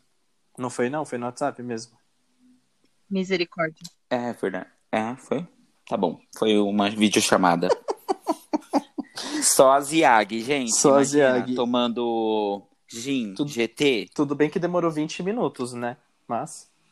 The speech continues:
Speaker 3: É, verdade. A primeira live dela foi péssima.
Speaker 1: Mas a segunda agora foi legal também, né?
Speaker 3: Ah, eu não assisti. No meio da semana, preguiça.
Speaker 1: Em plena terça-feira, do nada, onze horas da noite, eu no Instagram começou,
Speaker 3: É,
Speaker 1: "Anitta
Speaker 3: gente,
Speaker 1: tá
Speaker 3: ela lá,
Speaker 1: fazendo
Speaker 3: na
Speaker 1: live."
Speaker 3: piscina.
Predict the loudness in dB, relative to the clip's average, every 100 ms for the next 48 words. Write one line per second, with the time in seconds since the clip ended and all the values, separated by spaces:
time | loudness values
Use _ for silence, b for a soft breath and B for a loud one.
0 | _ _ _ _ -4 0 0 0 -2 -2
1 | -2 -6 -8 -8 -8 -4 -2 -2 -2 -4
2 | -4 -6 -4 -4 -6 -8 -2 -2 0 -2
3 | -2 -2 -2 0 0 0 -2 0 2 2
4 | 2 -2 -4 -6 -8 -10 -12 -18 _ _
5 | _ _ _ _ _ _ _ 0 2 2
6 | 0 -4 -4 -2 0 2 4 4 4 2
7 | 0 0 0 0 -4 -10 _ _ -6 -4
8 | -4 -6 -6 0 4 4 6 4 4 4
9 | 4 4 4 6 6 6 6 6 6 4
10 | 4 0 -2 -4 -4 -4 -4 -6 -6 -6
11 | -4 -4 -6 -6 -10 -6 0 2 4 2
12 | 2 0 0 0 2 4 6 4 2 -4
13 | -6 0 2 2 2 2 2 0 -2